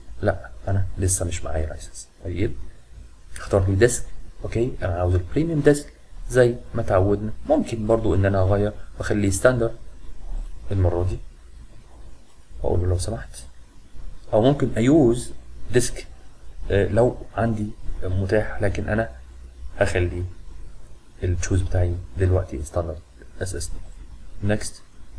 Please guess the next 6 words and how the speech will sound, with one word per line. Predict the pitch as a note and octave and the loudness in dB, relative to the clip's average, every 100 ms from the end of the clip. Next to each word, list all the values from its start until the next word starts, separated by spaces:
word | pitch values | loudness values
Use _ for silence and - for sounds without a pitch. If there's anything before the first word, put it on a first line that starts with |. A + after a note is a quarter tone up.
| - - - - | -14 -12 -8 -6
اختار | - F2 | 0 2
النتوركينج. | F2 G#2+ G#2 D3 D3 F3 - - - - | 2 0 4 4 4 -2 -4 -10 -12 0
هو | B2+ F#2 | 4 6
باي | G#2+ A#2 | 6 4
ديفولت | B2 - A#2+ - - - | 2 0 -2 -2 -8 -4
بيديني | G#2 G#2 G#2 D3 D3+ G#2+ F#2+ | -2 -2 -2 2 4 4 2